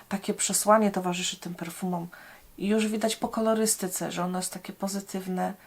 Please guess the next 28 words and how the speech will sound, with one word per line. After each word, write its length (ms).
i 40
bardzo, 440
bardzo 340
energetyczne. 800
To 100
nie 180
są 180
jakieś 340
subtelne, 600
eleganckie 600
pastele, 460
które 180
też 220
mogą 240
być 160
pozytywne, 680
tylko 320
jest 560
tutaj 460
intensywny 720
róż 440
pomarańczowy 760
i 40
to 100
jeszcze 220
do 80
tego 240
wszystko 440